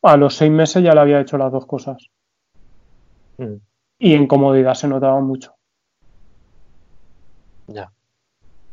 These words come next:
Speaker 1: Y nada. Y esa, pues, la disfruté bastante. Y un motor, lo que pasa es que un motor, lo que tú estás diciendo antes, hay todo un motor que trabaja muy arriba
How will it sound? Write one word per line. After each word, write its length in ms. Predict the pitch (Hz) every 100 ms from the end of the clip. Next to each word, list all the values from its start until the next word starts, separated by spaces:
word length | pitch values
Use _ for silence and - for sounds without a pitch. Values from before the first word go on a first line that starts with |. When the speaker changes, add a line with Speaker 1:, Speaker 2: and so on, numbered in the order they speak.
| -
Speaker 1:
Y 140 | 160 147
nada. 360 | 131 117 123 _ _ _ _ _ _ _ _ _ _ _
Y 180 | 185 147
esa, 300 | 127 143 135
pues, 400 | 143 131 - _ _ _ _ _ _ - -
la 180 | 156 143
disfruté 360 | 139 143 135
bastante. 420 | 151 147 165 165 190 _ _ _
Y 240 | - 147 139
un 300 | 139 139 143
motor, 340 | 147 147 156
lo 80 | 156
que 80 | 139
pasa 160 | 139
es 40 | 147
que 60 |
un 200 | 147 151
motor, 240 | 151 151 151
lo 200 | 156 156
que 440 | 156 151 147 139
tú 80 | 135
estás 240 | 139 151 143
diciendo 340 | 143 156 147
antes, 220 | 139 143
hay 100 | 135
todo 120 | 135
un 180 | 139 139
motor 240 | 139 143 143
que 160 | 147
trabaja 320 | 143 139 -
muy 160 | 143 143
arriba 400 | 143 139 135 127